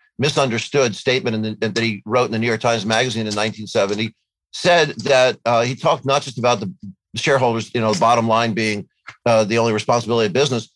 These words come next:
He talked about something called social and community, uh, re-, community responsibilities.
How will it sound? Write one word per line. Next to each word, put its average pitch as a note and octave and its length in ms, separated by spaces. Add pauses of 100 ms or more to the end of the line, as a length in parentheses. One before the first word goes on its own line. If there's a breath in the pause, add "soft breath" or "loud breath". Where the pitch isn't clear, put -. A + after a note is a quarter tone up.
(200)
He E3+ 80
talked G3 240
about C3+ 300
something C3 320
called B2 280
social C#3+ 360
and A#2+ 100
community, A#2 580
uh, G#2+ 220 (1000)
re-, C#3+ 160
community C#3+ 580
responsibilities. A#2+ 1040